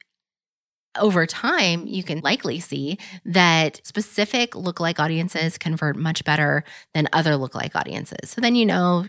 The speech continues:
you know, you can probably put those other ones on hold and just continue to use the ones that consistently perform the best. But then you also wanna get creative with testing,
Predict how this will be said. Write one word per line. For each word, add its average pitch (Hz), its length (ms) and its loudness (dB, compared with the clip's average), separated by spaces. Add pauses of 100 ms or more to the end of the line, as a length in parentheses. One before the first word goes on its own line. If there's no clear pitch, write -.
(120)
you 190 80 0
know, 151 220 2
you 160 140 -4
can 165 100 -2
probably 196 540 2 (280)
put 190 220 0
those 170 260 4
other 170 220 4
ones 151 360 4
on 151 180 2
hold 208 580 4
and 151 300 2
just 165 160 0
continue 165 400 0
to 156 80 2
use 147 320 0
the 151 80 -6
ones 135 300 0
that - 100 -8
consistently 160 580 -6
perform - 380 -8
the 170 80 -4
best. - 400 0 (520)
But 175 140 0
then 180 160 4
you 175 120 2
also - 680 0
wanna 156 240 2
get - 160 -4
creative 208 420 0
with 160 320 -2
testing, 156 500 -2